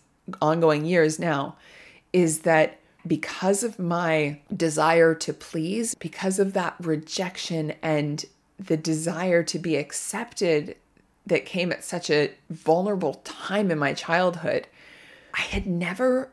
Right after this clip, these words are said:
really grown into my authentic self. I didn't know who I was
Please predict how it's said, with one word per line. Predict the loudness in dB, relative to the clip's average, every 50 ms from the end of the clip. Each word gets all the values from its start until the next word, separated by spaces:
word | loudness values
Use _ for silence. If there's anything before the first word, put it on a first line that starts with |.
| _ -16
really | -12 -8 -6 -4 -4 -2 0 2 2 2 2 2 0 -2 -2 -2 -2 -4 -6 -10 _ _ _ _ _ _ _ -18 -16
grown | -14 -14 -12 -10 -4 2 4 4 4 4 2 0 0 -2 -2 -4 -4
into | -2 -2 0 0 -2 -2 -4 -4 -4 -2 -2 0 0 -2 -2
my | -2 -2 -2 -2 0 -2 -2 -2 -4 -6 -8
authentic | -10 -12 -12 -10 -6 -4 -4 -4 -4 -6 -6 -6 -8 -12 -20 _ _ _ _ _
self. | -12 -8 -8 -8 -6 -8 -10 -12 -16 -20 -20 -18 -18 -18 -20 -20 _ _ _ _ _ _ _ _ _ _ _ _ _
I | -8 -4
didn't | -2 0 0 0 0 -2 -4 -4
know | -2 0 0 0 0 2 2 2 2 2 0 -4 -8 _ _ _ _ _ _ _ _ _ _ _ _ _ _ _ _ _ _ _ _ _ -16
who | -8 -6 -4 -4 -4 -2 -2
I | -2 0 0 0 -2
was | -2 -2 -2 -4 -4 -6 -10 -10 -10 -8 -8 -8